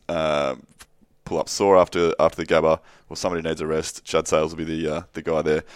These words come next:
and which will be a great story. He hasn't made his test debut yet. He was, uh, twelfth man for, uh, at least two of the tests last summer, um, very close to, to a call-up, and, um, yeah,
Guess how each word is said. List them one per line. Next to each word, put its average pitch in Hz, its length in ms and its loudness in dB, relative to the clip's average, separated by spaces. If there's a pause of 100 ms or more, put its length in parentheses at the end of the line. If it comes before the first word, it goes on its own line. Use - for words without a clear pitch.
(140)
and 95 140 -6
which 95 120 -6
will 110 60 -2
be 107 80 4
a 104 40 0
great 101 200 8
story. 85 360 0
He 90 60 0
hasn't 92 220 2
made 80 80 -4
his 78 140 -6
test 78 180 -6
debut 82 200 -4
yet. 80 240 -2 (380)
He 85 120 -4
was, 82 240 -4
uh, 82 240 4 (600)
twelfth - 280 2
man 98 260 2
for, 87 300 0
uh, 82 260 2
at 80 60 0
least 92 280 -2
two 101 380 -4 (420)
of 90 100 -8
the 87 60 -6
tests 92 300 -2
last 90 240 4
summer, 92 400 -2 (100)
um, 82 360 -2
very 98 240 6
close - 540 -2 (100)
to, 87 240 -4
to - 220 -10
a 85 60 -6
call-up, 87 440 0
and, 85 180 -8
um, 82 380 -6 (580)
yeah, 95 200 4